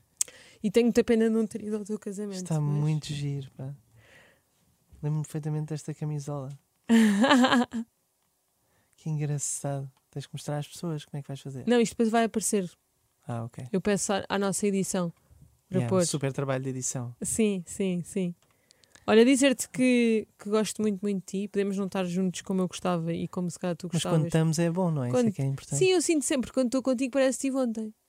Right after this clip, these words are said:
Speaker 1: E
Speaker 2: Sim, é
Speaker 1: isso é, é
Speaker 2: verdade,
Speaker 1: a melhor
Speaker 2: é verdade.
Speaker 1: sensação que deves ter com, com as pessoas de quem gostas.
Speaker 2: É verdade.
Speaker 1: Não precisas estar cinquenta,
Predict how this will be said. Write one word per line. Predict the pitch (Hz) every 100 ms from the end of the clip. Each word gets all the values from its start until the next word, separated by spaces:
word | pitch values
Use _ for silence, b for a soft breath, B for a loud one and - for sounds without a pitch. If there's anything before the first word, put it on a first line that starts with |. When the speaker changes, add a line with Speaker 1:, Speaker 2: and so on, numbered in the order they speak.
| _ -
Speaker 1:
E |
Speaker 2:
Sim, | 208
é |
Speaker 1:
isso | 160
é, | 262
é |
Speaker 2:
verdade, | 247 269
Speaker 1:
a |
melhor | 269 277
Speaker 2:
é |
verdade. | 269 277
Speaker 1:
sensação | 269 277 277 269
que | 269
deves | 254 -
ter | 269 240
com, | - 262 254 254 247 b b
com | - 262
as | 233
pessoas | - 262 254
de | -
quem | 262 254
gostas. | 247 226 -
Speaker 2:
É | 135
verdade. | 135 147 139 135 _
Speaker 1:
Não | 214
precisas | 208 226 233
estar | - 214 214 - -
cinquenta, | - 202 220 214